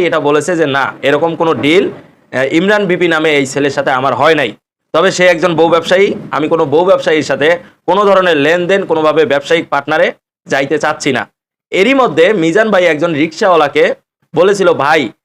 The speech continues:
যে এই যে ইমরান ভিপি তার বউকে নিয়ে ব্যবসা করতেছে",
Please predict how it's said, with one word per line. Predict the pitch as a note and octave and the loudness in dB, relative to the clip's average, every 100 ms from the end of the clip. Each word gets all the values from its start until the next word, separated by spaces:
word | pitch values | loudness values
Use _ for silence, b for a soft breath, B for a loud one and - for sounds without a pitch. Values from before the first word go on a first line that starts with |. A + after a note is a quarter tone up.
| _ - | _ -2
যে | D#3+ | 0
এই | E3+ | 2
যে | F3 | 0
ইমরান | F#3+ G#3+ A3+ | 0 0 0
ভিপি | F#3 F#3 E3+ D#3 | 0 0 0 2
তার | E3 | 0
বউকে | C#3+ E3 E3 F#3 | 2 0 0 -2
নিয়ে | F3+ F#3+ A3+ - _ - | 0 -2 -2 -6 _ -4
ব্যবসা | D#3 A3+ G3 | -2 0 0
করতেছে", | E3 B2+ D3 A#2 | 0 0 -2 -4